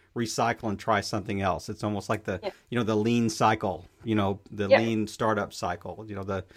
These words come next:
Speaker 1: kind of the M V P, uh,
Speaker 2: Yeah.
Speaker 1: minimum viable product, you know, test cycle that, that you mentioned. And that's the same with our, our own mindsets. So
Speaker 2: Yeah.
Speaker 1: that, that's a very good point. Is there, is there another pain point that,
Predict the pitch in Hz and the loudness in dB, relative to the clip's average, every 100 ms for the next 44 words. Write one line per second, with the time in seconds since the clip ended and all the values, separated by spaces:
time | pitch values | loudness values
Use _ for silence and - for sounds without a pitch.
0 | - - - 113 107 113 107 104 - 113 | -20 -10 -2 0 0 0 2 0 0 0
1 | 104 101 - - - - _ 107 95 92 | 2 0 -6 -20 -20 -20 _ 0 2 4
2 | 117 123 117 113 110 98 - 113 101 - | 4 6 8 8 8 4 4 4 4 -2
3 | - - 107 101 98 101 - _ - - | -12 -6 -4 -2 -4 -10 -18 _ -16 -6
4 | - 127 - - - 107 98 107 92 98 | 0 0 -2 -8 -2 0 0 -2 -2 -4
5 | - - 107 107 98 98 - 95 101 110 | -6 -10 -4 -2 -2 -4 -4 -4 -2 -2
6 | 110 - - 110 107 - - 135 135 131 | -6 -14 -12 -10 -8 -8 -4 0 0 0
7 | 110 110 104 101 - 104 113 107 104 110 | 0 2 2 0 0 0 0 0 0 0
8 | 107 98 - - - 92 92 - - - | -2 -6 -6 -10 -8 -8 -8 -12 -20 -20
9 | - - 113 101 110 110 104 107 101 110 | 0 2 2 2 0 2 2 2 4 0
10 | - 110 92 - - - 139 151 208 175 | 0 -2 -2 -8 -20 -6 6 12 12 12
11 | 139 143 226 185 160 233 196 151 120 - | 8 8 10 12 12 12 12 10 8 2
12 | 151 151 135 135 123 110 120 113 | 4 4 4 4 4 4 4 4